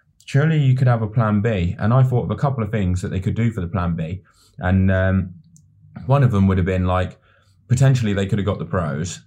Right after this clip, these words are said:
and we could have gone to the pool on the Saturday, and they could have said, "All right, the swim's looking horrific." This was probably the worst one of the plans. "The swim's looking horrific. We're gonna go into the pool.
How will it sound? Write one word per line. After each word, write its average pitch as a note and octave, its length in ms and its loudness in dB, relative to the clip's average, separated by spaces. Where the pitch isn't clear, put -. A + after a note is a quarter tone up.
and F#2+ 160 2
we G2 80 2
could A2+ 140 2
have G2 80 -2
gone G2 160 2
to F#2 80 -4
the F2+ 80 -2
pool F2+ 340 -2
on F2+ 140 -2
the E2+ 60 0
Saturday, E2 420 -4
and F2 260 -10
they F2+ 60 -2
could G#2 120 -2
have F#2 100 -2
said, F2+ 300 -4
"All G#2 60 2
right, F#2+ 160 2
the F#2 60 -4
swim's G#2 280 0
looking F#2+ 220 0
horrific." F2 520 -2
This B2 160 2
was A2 120 2
probably F#2+ 240 -2
the F#2 60 0
worst F2+ 300 -4
one E2+ 120 0
of E2 60 0
the D#2+ 60 -6
plans. D#2 340 -4
"The - 60 -20
swim's A#2+ 240 6
looking G2+ 200 2
horrific. F#2 460 0
We're G2+ 120 2
gonna G#2 140 2
go A#2 180 2
into G#2 140 -2
the G2 60 -2
pool. F2+ 440 -2